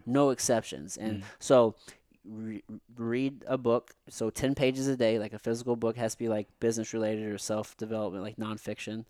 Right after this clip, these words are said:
Speaker 2: Mm-hmm.
Speaker 1: Um, you, two forty-five minute workouts. Um, they
Speaker 2: Mm-hmm.
Speaker 1: can't be back to back. They have to be separated. You have to
Speaker 2: Okay.
Speaker 1: make two deliberate workouts, but they're forty-five minutes and one has to be outside.
Speaker 2: Mm.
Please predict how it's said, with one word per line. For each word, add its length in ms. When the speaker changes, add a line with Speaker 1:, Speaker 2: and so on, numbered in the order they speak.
Speaker 2:
Mm-hmm. 480
Speaker 1:
Um, 500
you, 120
two 160
forty-five 480
minute 180
workouts. 800
Um, 180
they 120
Speaker 2:
Mm-hmm. 120
Speaker 1:
can't 180
be 100
back 260
to 80
back. 200
They 80
have 140
to 80
be 40
separated. 640
You 60
have 80
to 60
Speaker 2:
Okay. 100
Speaker 1:
make 100
two 200
deliberate 340
workouts, 400
but 100
they're 80
forty-five 480
minutes 420
and 180
one 180
has 220
to 100
be 160
outside. 600
Speaker 2:
Mm. 160